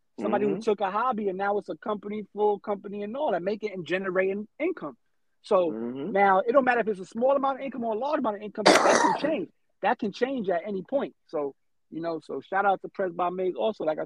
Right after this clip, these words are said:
Speaker 1: said, everybody's doing different things and, you know, legally. And that's the main thing. You understand what I'm saying?
Speaker 2: And
Speaker 1: And,
Speaker 2: then,
Speaker 1: um,
Speaker 2: like I say, we could, if we all wanted to, now we all got positions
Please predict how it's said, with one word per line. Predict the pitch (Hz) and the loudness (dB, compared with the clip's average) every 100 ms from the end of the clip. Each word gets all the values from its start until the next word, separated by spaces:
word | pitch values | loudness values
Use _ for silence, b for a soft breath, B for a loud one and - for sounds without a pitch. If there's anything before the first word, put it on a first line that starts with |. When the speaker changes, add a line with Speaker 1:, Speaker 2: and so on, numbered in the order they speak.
| - | -4
Speaker 1:
said, | 151 | -2
everybody's | 160 175 - 165 160 | -2 -2 0 0 0
doing | 170 160 | -4 -6
different | 156 165 139 - | -8 -10 -8 -4
things | 190 175 160 _ _ _ _ - | -2 -2 -6 _ _ _ _ -4
and, | 151 151 147 - | -2 0 -2 -2
you | |
know, | 151 143 | 2 4
legally. | 151 190 165 151 156 _ _ _ _ - | 4 6 6 4 0 _ _ _ _ -6
And | 147 147 | -2 2
that's | 160 - | 2 2
the | 156 | 0
main | 160 156 147 | 0 0 0
thing. | 170 143 | 0 0
You | 139 143 | -2 -4
understand | 143 151 143 | -4 -4 -4
what | |
I'm | 135 | -4
saying? | 151 143 | -4 -2
Speaker 2:
And | 143 | -2
Speaker 1:
And, | 131 | 2
Speaker 2:
then, | 151 | 2
Speaker 1:
um, | 143 | 2
Speaker 2:
like | 143 | 0
I | |
say, | 104 170 | 2 4
we | 139 180 | 4 2
could, | 151 120 | 0 -4
if | 127 120 | -6 -4
we | 139 | -4
all | 147 147 151 | 0 0 0
wanted | 143 156 160 - | 0 -4 -6 -8
to, | 160 | -8
now | 131 123 | -6 -6
we | 123 127 | -6 -4
all | 135 139 | -2 0
got | 127 120 | -2 -4
positions | - 107 127 127 120 107 | -8 -8 -8 -6 -10 -12